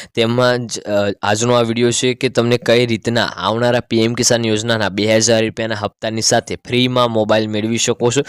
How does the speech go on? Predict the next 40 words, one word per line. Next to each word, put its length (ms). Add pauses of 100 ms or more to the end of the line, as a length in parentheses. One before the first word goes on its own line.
(300)
જે 220
મિત્રો 300
સરકાર 400
અત્યારે 380
જે 160
છે 160
તે 140
ગુજરાત 460
રાજ્યના 460
ખેડૂતો 460
જે 140
છે 160
તે 220
મોબાઈલ 440
ખરીદવા 420
માટે 360 (380)
પૈસા 380
આપી 180
રહી 240
છે, 240
છ 160
હજાર 340
આપી 200
રહી 220
છે. 140
યોજનાનું 640
નામ 200
શું 260
છે, 180 (320)
યોજનાની 580
અંદર 220
કયા 260
કયા 260
ખેડૂતો 460
લાભ 240
લઈ 180
શકે 360
છે, 180 (340)
કયા 200
ખેડૂતોનો 840